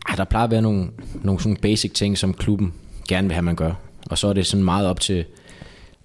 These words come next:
til hver enkelt. Det vil sige, så hvis du kommer, og du permanent har for høj en fedtprocent, jamen, så kunne det måske være meget smart at få lagt en madplan. Ikke? Altså, det, så er det klart, så bliver man nødt til at, at acceptere de her ting her. Men, men jeg oplever også, at de fleste steder, hvis, hvis du præsterer,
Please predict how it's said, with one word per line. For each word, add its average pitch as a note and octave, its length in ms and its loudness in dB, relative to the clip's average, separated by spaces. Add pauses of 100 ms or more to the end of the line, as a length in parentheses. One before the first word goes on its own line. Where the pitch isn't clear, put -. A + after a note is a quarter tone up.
(280)
til G2 100 0
hver F#2+ 100 4
enkelt. G2 140 4
Det G2 40 4
vil F#2+ 60 2
sige, A2 140 2
så G2+ 100 2
hvis F#2+ 120 0
du G2 80 -2
kommer, G2+ 280 4
og G2+ 60 4
du G2 140 4
permanent F#2 460 2
har F2 120 0
for F2+ 100 -2
høj F#2+ 120 2
en G2 80 0
fedtprocent, E2+ 480 -2
jamen, D#2 220 -2
så G#2 180 0
kunne G#2 160 0
det F#2+ 80 2
måske F#2+ 300 2
være F2+ 100 2
meget F2 460 2
smart F2+ 300 0
at - 60 -4
få F#2 100 -2
lagt D#2+ 180 0
en F#2+ 100 2
madplan. E2+ 440 0 (1040)
Ikke? - 160 -4
Altså, F2+ 160 0
det, F#2 840 2
så - 100 -2
er - 20 0
det F#2+ 80 -2
klart, F2+ 200 0
så G#2+ 60 -2
bliver G#2 140 2
man G2 100 4
nødt G2+ 140 2
til G#2 120 2
at, F#2 280 4
at D#2+ 60 2 (460)
acceptere F#2+ 540 0
de F#2 100 -4
her F2+ 100 0
ting F#2 260 0
her. F2+ 80 2
Men, F2+ 240 2 (340)
men F#2+ 220 2 (280)
jeg E2+ 120 2
oplever G2+ 340 4
også, G#2 180 2
at - 60 -4
de F#2+ 60 -2
fleste G#2+ 300 0
steder, G#2 260 2
hvis, G2+ 260 2
hvis F#2 200 -2
du F#2 300 0
præsterer, A2 540 2